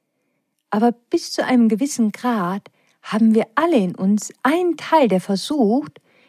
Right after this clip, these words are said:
dem Schmerz des Lebens zu entkommen und der nicht fühlen möchte. Aber das einzige Herz, was es sich lohnt zu haben, ist ein gebrochenes Herz.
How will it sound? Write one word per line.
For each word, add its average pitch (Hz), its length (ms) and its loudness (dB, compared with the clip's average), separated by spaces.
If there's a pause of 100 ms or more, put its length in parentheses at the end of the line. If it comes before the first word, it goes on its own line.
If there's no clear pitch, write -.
(200)
dem 196 120 4
Schmerz 214 540 0
des - 240 -4
Lebens 196 400 0
zu - 140 -6
entkommen 156 720 -6 (580)
und 214 160 2
der 220 120 6
nicht 220 240 2
fühlen 175 340 0
möchte. 147 480 -12 (840)
Aber 208 260 4
das 220 280 -2
einzige 240 500 2
Herz, - 840 -10 (480)
was 185 180 -4
es 196 160 -4
sich - 200 -6
lohnt 233 300 4
zu - 260 -8
haben, 180 460 -6 (1120)
ist - 160 -8
ein 214 120 0
gebrochenes 175 640 -4
Herz. - 480 -16